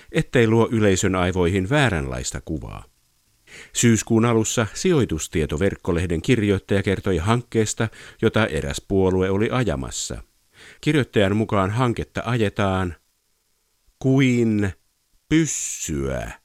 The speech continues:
käärmeeseen. Kuulijamme nimimerkki Jamppa Lohjalta tuumailee:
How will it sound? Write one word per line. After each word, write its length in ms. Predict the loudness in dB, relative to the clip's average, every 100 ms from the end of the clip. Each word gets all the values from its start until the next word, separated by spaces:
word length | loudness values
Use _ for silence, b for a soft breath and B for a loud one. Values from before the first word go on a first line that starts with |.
| _ _ _ -4
käärmeeseen. 1700 | 0 2 0 0 -4 -6 -6 -6 -8 -8 -10 -10 -10 -14 -16 -20 -20 _ _ _ _ _ _ _ _ _ _ B B B B
Kuulijamme 580 | 2 4 6 6 4 2 2
nimimerkki 680 | 2 4 2 0 0 -4 -2 0
Jamppa 560 | 2 2 0 -2 0
Lohjalta 680 | 0 0 -2 -2 -4 -8 -6
tuumailee: 680 | 0 0 0 -2 -6 -10 -12